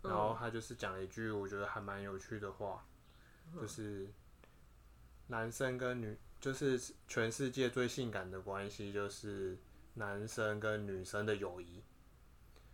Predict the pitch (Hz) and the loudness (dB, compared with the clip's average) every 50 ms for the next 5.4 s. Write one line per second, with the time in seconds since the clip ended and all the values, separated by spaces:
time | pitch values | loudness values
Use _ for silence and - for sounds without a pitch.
0 | - - - - - 117 113 110 107 107 107 120 98 92 95 107 104 101 98 98 | -20 -20 -8 0 2 4 4 6 4 4 2 0 -2 -2 -2 0 0 0 0 -2
1 | 95 98 101 104 104 104 107 110 107 - 117 104 98 95 95 98 - 117 110 104 | -2 -2 0 0 2 2 0 0 0 -2 -2 -2 0 -2 -2 -2 -2 -2 -2 -2
2 | - - 104 98 - 117 110 107 101 98 98 - - 104 104 104 104 104 104 101 | -4 -4 -6 -4 -4 -2 -2 -2 -2 -2 -4 -2 -2 -2 0 0 0 0 0 0
3 | 101 95 - - 104 101 101 101 104 104 95 - 107 104 101 98 95 98 101 101 | -2 -4 -2 -2 -2 -2 -4 -4 -6 -8 -2 0 2 2 2 0 0 0 0 -2
4 | 95 - - 101 98 101 104 101 95 95 - - - - 104 98 98 107 110 113 | -2 -4 -6 -6 -2 0 0 0 0 -2 -6 -12 -10 -8 -6 -4 -2 0 0 0
5 | - 123 110 104 - - - - | -2 -2 -2 0 0 0 0 -2